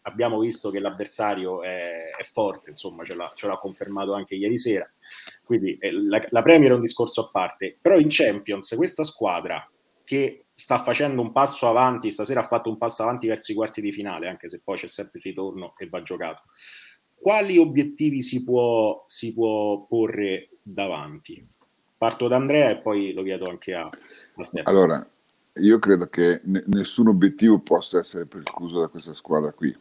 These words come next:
Speaker 2: per un motivo molto semplice, abbiamo perso due partite in sei mesi, cioè, quindi gi-, già questo ci dovrebbe far stare tranquilli. Poi è chiaro che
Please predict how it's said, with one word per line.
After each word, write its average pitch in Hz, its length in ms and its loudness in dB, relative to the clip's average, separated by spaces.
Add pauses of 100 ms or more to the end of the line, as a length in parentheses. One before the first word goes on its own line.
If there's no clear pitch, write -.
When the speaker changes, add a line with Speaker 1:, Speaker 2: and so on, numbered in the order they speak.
(540)
Speaker 2:
per 101 140 8
un 95 100 8
motivo 98 300 6
molto 95 260 2
semplice, 82 680 2
abbiamo 90 280 2
perso 87 240 2
due 90 180 6
partite 85 460 2
in 80 60 0
sei 80 180 -2
mesi, 73 500 -2 (140)
cioè, - 140 -6
quindi 76 360 6 (120)
gi-, 87 440 0
già 107 200 8
questo 113 560 6 (100)
ci - 160 -8
dovrebbe 90 360 4
far 87 180 -4
stare 85 160 -2
tranquilli. 78 520 -6 (440)
Poi 123 140 6
è 110 40 -4
chiaro 135 240 4
che - 280 -6